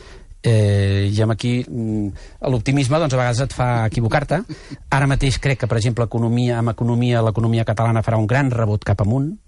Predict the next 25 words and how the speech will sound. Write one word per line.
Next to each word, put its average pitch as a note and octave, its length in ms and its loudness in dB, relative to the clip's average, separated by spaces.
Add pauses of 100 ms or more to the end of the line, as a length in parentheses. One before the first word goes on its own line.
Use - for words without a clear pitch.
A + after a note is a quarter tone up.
(360)
eh? D3 180 -2 (340)
Ara F3 180 2
bé, D#3+ 80 2
en C#3 120 0
aquell G3+ 180 -2
moment F#3 500 0
jo C#3+ 340 0
li E3+ 120 0
diria D3 180 2
que C#3 80 -4
era C3 100 0
molt E3+ 240 2
optimista, D3+ 640 -2 (520)
el C3+ 120 0
que D#3+ 140 -2
passa F#3 460 -2 (140)
que D#3 300 2
vaig C#3+ 300 -2
fer C#3+ 240 0
dos C#3+ 180 0
o C#3 80 -2
tres B2 220 -2
errors B2+ 260 0
d'apreciació. - 640 -4 (640)
Eh? - 80 -6